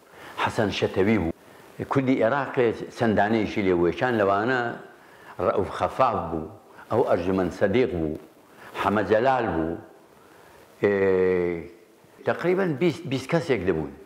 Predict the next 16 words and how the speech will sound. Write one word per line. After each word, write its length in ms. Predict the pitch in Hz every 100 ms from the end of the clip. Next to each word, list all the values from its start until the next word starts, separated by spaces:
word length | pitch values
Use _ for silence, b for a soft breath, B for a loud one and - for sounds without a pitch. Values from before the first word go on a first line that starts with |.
| - _ - - _
بیست 160 | 113 101
کەسێک 260 | 175 160 131
دەبوون 240 | 127 151 151
و 60 | 135 98
جەنگەی 480 | 139 131 131 214 202 170 B B B -
شەڕی 320 | - 180 208 175 147
مەلایی 380 | 139 135 151 196
و 20 | 131
جەلالیش 460 | 139 120 107 92 82
بوو. 120 | 71 65 - - - - _ _ _ _ _ - B B B
لەگەڵ 180 | 127 170
ئەو 100 | 208 208
ئەرجمەند 360 | 143 147 135 135
سەدیقەی 320 | 131 139 190
کە 60 | 147
ئێستا 200 | 113 127